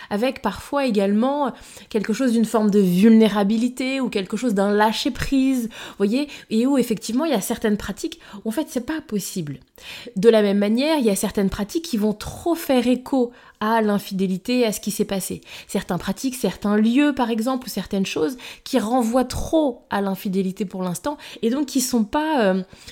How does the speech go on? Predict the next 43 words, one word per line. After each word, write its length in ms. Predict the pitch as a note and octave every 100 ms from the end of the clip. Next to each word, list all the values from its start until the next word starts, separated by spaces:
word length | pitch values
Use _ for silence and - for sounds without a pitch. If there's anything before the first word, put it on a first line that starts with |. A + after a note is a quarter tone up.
| - -
qui 140 | A3+
sont 200 | - A#3
pas 240 | A#3 B3
OK, 220 | C4 B3+ D4 B3+
parce 160 | G#3+
que 80 | A#3
c'est 240 | A3 G#3
trop 380 | - - - D4
déclencheur 800 | G#3+ B3 B3 A3+ G3+ - B3+ A3
d'émotions 640 | G3+ G#3 G3 - - B3 B3 - -
compliquées, 600 | B3 A3+ G#3 - B3+ B3+
d'émotions 520 | G#3 G#3+ G3+ - A3+
désagréables. 680 | G3+ G3+ F#3+ F3 F3 E3+ E3+ - - - -
Donc 180 | A#3 A#3 - -
c'est 160 | A#3+
vraiment 400 | G#3+ A#3 D4+ F4
de 60 | D4
faire 320 | C4+ A3 -
comme 220 | B3 A#3+ A#3
une, 380 | G#3 G3+ F#3 F3+ - G#3
une 60 |
forme 200 | G#3 A3+
de 80 | G#3
mise 280 | G#3 A3+ A3
à 80 | A3
jour 420 | A3+ D#4 C#4 F3+
en 120 | - F#3
fait, 300 | F#3 E3 - - G3+ F#3
euh, 120 | E3+ -
et 80 | F3
de 100 | G#3
pas 200 | A#3 A3+
juste 340 | C#4+ B3+ - D#3
reprendre 840 | C#3+ G3+ A3 - - C#4 A#3+ F#3 -
sa 160 | G#3
sexualité 580 | G3 G#3 G#3 F#3+ E3+ A3+
un 120 | F3+
peu 120 | F3 G#3
là 200 | G3+ G3
où 80 |
on 100 | F#3
l'avait 220 | F3 E3 F3+
arrêtée. 500 | F3 F#3 C#4 E4